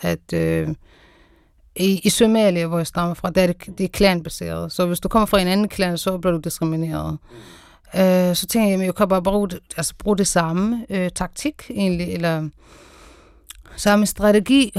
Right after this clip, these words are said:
Øh, men det, øh, det fungerede ikke helt for mig, fordi, altså, godt nok er vi, er der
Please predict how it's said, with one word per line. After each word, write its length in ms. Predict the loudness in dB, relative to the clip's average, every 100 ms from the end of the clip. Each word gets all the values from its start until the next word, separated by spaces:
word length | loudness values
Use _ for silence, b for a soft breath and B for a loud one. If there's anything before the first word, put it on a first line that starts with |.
| -2 B B B B -4
Øh, 460 | -2 0 -2 -2
men 340 | -4 -4 -2 -2
det, 400 | 0 0 2 2
øh, 300 | 2 0 -2 b b b b -10
det 60 | 2
fungerede 340 | 2 6 4
ikke 120 | 4
helt 200 | 0 -2
for 180 | 0 0
mig, 200 | 0 -4
fordi, 280 | -4 -2 -2 -4 _ _ _
altså, 220 | -6 -6 -4
godt 200 | 0 2
nok 120 | 2
er 80 | 0
vi, 300 | -2 -4 -6 -16 b b b b _ _ _
er 100 | 2
der 220 | 2 2